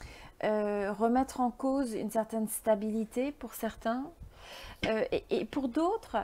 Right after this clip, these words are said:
je ressens aussi cette forme de révélation, cette forme d'éveil, vous voyez, c'est une prise de conscience où, euh, peut-être que, bah, il y a certaines choses qui n'étaient pas,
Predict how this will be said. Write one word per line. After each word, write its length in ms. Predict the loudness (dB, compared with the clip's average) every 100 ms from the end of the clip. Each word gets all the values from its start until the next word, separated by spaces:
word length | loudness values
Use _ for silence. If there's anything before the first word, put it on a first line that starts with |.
| -4 -18 -8
je 120 | -2
ressens 380 | 0 0 -2 -4
aussi 220 | -4 -6
cette 220 | -4 -4 -2
forme 260 | -2 0
de 80 | 0
révélation, 800 | 2 2 4 2 2 -2 -8 -12
cette 260 | -8 -10 -8
forme 460 | -4 -2 0 -2 -4 -12 -16 -6
d'éveil, 680 | 2 4 4 6 6 4 -2
vous 40 |
voyez, 340 | -2 0 0 0
c'est 100 | 0
une 80 | -4
prise 320 | -4 -4 -2
de 80 | 0
conscience 880 | 0 0 -4 -4 -4 -2 -4 -8 -16 -16 -16 -14 -2
où, 340 | 2 2 0 0
euh, 220 | 2 2 0
peut-être 400 | -2 0 0 -2
que, 100 | -2
bah, 100 | 0
il 80 |
y 20 | -2
a 40 | -4
certaines 360 | -2 0 0 0
choses 240 | -2 -6
qui 160 | -4 0
n'étaient 300 | 0 0 -4
pas, 380 | 0 0 0